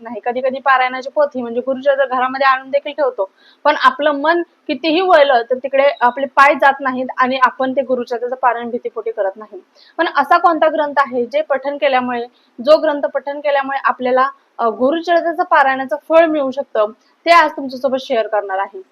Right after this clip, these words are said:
दरवेळेस मी तुम्हाला हे सांगतच असते, पण आता गुरुपौर्णिमा आलेली आहे, म्हणलं अजून एकदा आठवण करून द्यावी. बघा, संक्षिप्त श्री गुरुचरित्र हे तुम्ही ऐकलंच असेल. संक्षिप्त श्री गुरुचरित्राचे पठण आपल्याला करायचं आहे, त्याचं पारायण आपल्याला करायचं आहे.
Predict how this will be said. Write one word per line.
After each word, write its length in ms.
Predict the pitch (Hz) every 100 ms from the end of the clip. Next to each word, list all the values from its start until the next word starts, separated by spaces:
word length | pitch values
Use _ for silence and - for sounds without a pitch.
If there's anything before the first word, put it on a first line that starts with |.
| -
दरवेळेस 420 | 247 285 302 311
मी 100 | 302
तुम्हाला 240 | 302 294
हे 120 | 294 285
सांगतच 400 | 285 254 254 262
असते, 300 | 269 233 226 _ _ -
पण 80 | 269
आता 180 | 262 269
गुरुपौर्णिमा 580 | 277 294 302 294 294
आलेली 200 | 294 277
आहे, 160 | 277 262
म्हणलं 220 | 269 262
अजून 240 | 262 247 254
एकदा 180 | 240
आठवण 280 | 240 240 220
करून 260 | 220 220 226
द्यावी. 240 | 214 180 - _ _ _ 254
बघा, 300 | 285 302 320 - _
संक्षिप्त 640 | 311 294 262 349 - 381
श्री 200 | 370 311
गुरुचरित्र 720 | 294 262 277 269 247 240 240 185 - _ _
हे 60 | 262
तुम्ही 200 | 277 269
ऐकलंच 380 | 262 254 254 254
असेल. 240 | 247 247 254 _ _ -
संक्षिप्त 480 | 320 269 - 330 359 339
श्री 160 | 320
गुरुचरित्राचे 840 | 277 285 302 311 285 285 294 294 320
पठण 400 | 320 262 262 311
आपल्याला 300 | 277 247 240
करायचं 340 | 240 226 233
आहे, 120 | 240
त्याचं 240 | 240 233 294
पारायण 360 | 302 226 214
आपल्याला 300 | 214 202 196
करायचं 360 | 196 190 180 208
आहे. 160 | 202